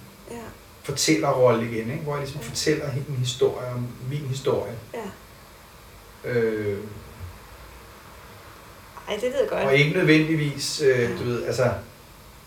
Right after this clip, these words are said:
Speaker 2: at musikken skal være specielt potent, men at det ligesom skal, det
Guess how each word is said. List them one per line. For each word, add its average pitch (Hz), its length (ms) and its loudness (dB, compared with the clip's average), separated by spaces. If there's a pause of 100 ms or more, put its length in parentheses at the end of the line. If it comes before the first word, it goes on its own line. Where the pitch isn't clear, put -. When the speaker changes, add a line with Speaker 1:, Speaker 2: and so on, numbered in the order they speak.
(1200)
Speaker 2:
at 117 200 -4
musikken 135 380 -4
skal 139 180 -2
være 123 160 2
specielt 135 400 -2
potent, - 480 0 (100)
men 139 260 -10
at 110 140 -14
det 135 80 -8
ligesom 135 260 -6
skal, 123 320 0 (520)
det - 100 0